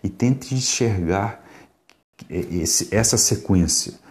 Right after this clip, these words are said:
sempre atrás de uma frequência onde se fará a medida da margem de fase. Esse é o, é a espinha dorsal do projeto no domínio de frequência, seja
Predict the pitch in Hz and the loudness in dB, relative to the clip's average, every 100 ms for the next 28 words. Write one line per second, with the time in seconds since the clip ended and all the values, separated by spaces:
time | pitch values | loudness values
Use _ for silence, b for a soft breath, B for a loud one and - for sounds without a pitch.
0 | B B - 151 180 170 - - 120 139 | B B 0 2 2 0 -2 -2 0 2
1 | 123 127 117 113 - - 123 147 - 147 | 4 2 2 -2 -4 2 4 4 2 2
2 | 143 - - 117 127 127 - 117 - 95 | 0 0 0 2 2 0 0 -2 -4 -2
3 | 95 104 - - 110 98 87 85 113 120 | 0 0 -2 -2 0 2 0 -2 -2 0
4 | 127 90 82 87 107 113 90 90 - 123 | 0 0 0 0 0 -2 -2 -4 -4 -6
5 | - 73 - 113 - 85 78 B B B | -6 -6 0 0 0 0 -2 B B B
6 | 98 - - - 117 107 - - 90 98 | 0 0 0 0 2 0 -2 -2 0 0
7 | 95 B B B 92 113 104 101 90 87 | -2 B B B 0 0 0 0 0 2
8 | 92 92 101 87 82 85 - 120 127 143 | 2 2 2 4 2 0 -2 0 2 2
9 | - B B B B - - - 113 107 | -2 B B B B -4 -2 2 6 6
10 | 78 78 - | 4 -2 -4